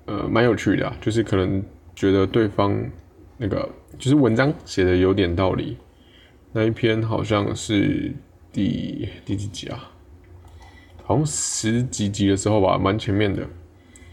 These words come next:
呃，哦，第十集，第十集，蛮前面的，那时候一月多的时候。<laughs> 然后这一次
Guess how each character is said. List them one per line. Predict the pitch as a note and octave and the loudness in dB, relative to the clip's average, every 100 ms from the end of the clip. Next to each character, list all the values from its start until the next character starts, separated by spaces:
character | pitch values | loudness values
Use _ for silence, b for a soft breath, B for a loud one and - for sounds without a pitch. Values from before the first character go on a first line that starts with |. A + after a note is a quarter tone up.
| B B - - - - - - _ - - - - - - - - | B B -20 -20 -20 -20 -20 -20 _ -20 -20 -20 -20 -20 -20 -18 -6
呃， | G#2+ G#2+ - | -4 -4 0
哦， | A2+ | 0
第 | G#2 D#3 | 2 2
十 | - | 2
集， | G2 - A#2+ - | -2 -2 -6 -6
第 | C3 | -6
十 | - F#2+ | -4 -6
集， | - - | -6 -4
蛮 | G#2+ F#2 | -2 0
前 | F#2 | 2
面 | F#2 | 0
的， | - | 0
那 | G#2 | 2
时 | A2 | 2
候 | G2 | 4
一 | G#2 G2 | 4 4
月 | F#2+ | 4
多 | F#2 | 4
的 | G2 | 2
时 | - | 0
候。 | - - | -4 -4
<laughs> | - A#2+ C#3+ C3 - B B B B B B B - | -2 2 2 0 -4 B B B B B B B 0
然 | A2 | 4
后 | C3 A#2+ A#2 | 4 4 4
这 | B2+ | 2
一 | |
次 | B2+ C3+ B2 A#2 | 2 2 4 4